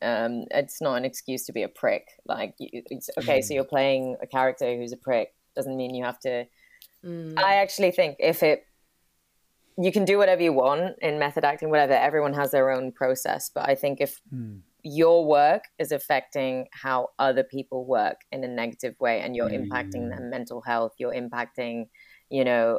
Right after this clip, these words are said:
Speaker 1: um, the art that you're creating together, i e, you're not being a good team player. Because if you ever
Speaker 2: Right.
Speaker 1: lose sense of, of the fact that a set is a team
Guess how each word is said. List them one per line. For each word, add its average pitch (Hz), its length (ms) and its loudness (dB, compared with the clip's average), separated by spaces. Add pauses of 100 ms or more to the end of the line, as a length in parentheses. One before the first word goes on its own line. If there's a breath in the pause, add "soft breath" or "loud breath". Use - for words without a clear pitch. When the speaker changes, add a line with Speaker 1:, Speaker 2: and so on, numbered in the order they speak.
Speaker 1:
um, 120 460 -2 (1000)
the 143 240 0
art 131 360 2
that 135 140 2
you're 127 160 4
creating 123 460 2
together, 117 560 -2 (180)
i 151 160 2
e, 143 300 0
you're 147 160 0
not 139 280 2
being 135 280 0
a 123 80 -6
good 123 260 -2
team 127 260 -6
player. 120 360 -6 (100)
Because 127 360 -6 (180 soft breath)
if - 60 -12
you 180 80 2
ever 190 260 4
Speaker 2:
Right. 185 100 2
Speaker 1:
lose 170 280 4
sense 127 460 -2 (600)
of, 147 160 4 (840)
of 139 400 2
the 151 80 4
fact 139 380 0
that 120 120 6
a 139 40 4
set - 480 2
is 135 160 -2
a 127 60 0
team 131 560 -6